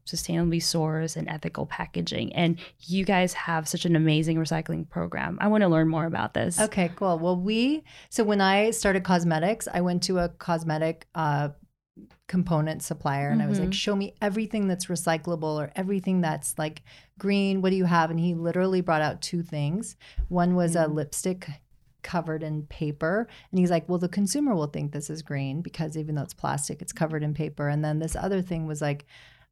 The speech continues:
Speaker 2: um, "Oh, it was a wooden pencil." And I was like,
Speaker 1: Oh.
Speaker 2: "This is all we have." And so over the years, I would say, and, and right now there's such a catch up to it, but the industry has been working.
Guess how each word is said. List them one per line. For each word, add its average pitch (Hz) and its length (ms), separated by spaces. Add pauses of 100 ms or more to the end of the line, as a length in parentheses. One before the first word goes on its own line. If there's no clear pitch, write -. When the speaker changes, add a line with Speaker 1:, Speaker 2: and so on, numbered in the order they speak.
(140)
Speaker 2:
um, 143 400
"Oh, 180 100
it - 20
was 170 120
a 160 60
wooden 165 280
pencil." 156 460
And - 100
I 160 80
was 156 100
like, 214 140
Speaker 1:
Oh. 185 320
Speaker 2:
"This 190 160
is 196 140
all 156 160
we 160 100
have." 160 500 (340)
And 190 180
so 202 440
over 214 200
the 214 120
years, 180 560 (140)
I 180 140
would 180 120
say, 175 220
and, 160 260
and 185 220
right 190 240
now 175 180
there's 151 220
such 185 240
a 170 40
catch - 360
up - 140
to 165 180
it, 151 80
but 165 120
the - 120
industry 175 480
has 156 220
been 151 320
working. 160 580